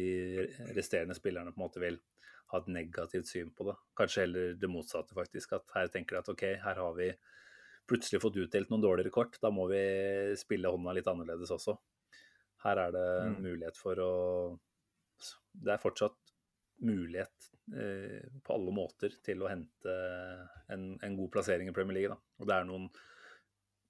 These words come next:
Speaker 1: sannsynligvis til slutt, ørsmå poeng som vil avgjøre hvor vi havner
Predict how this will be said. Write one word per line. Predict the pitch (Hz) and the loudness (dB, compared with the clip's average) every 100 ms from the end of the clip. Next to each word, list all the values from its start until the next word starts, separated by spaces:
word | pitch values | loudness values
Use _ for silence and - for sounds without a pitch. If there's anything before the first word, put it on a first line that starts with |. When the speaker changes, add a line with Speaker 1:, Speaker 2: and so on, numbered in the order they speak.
| - | -2
Speaker 1:
sannsynligvis | - - 104 104 107 | 0 4 4 4 0
til | 117 | 0
slutt, | 117 113 - | 0 0 2
ørsmå | 95 - 95 - | 0 0 -4 2
poeng | 104 95 | 2 2
som | - 104 98 98 98 | -2 -2 -2 -4 -2
vil | 95 95 95 98 | -2 0 -2 -2
avgjøre | 90 85 87 98 98 | -2 0 0 0 0
hvor | 87 | -2
vi | 90 | 0
havner | 92 87 85 | 0 0 0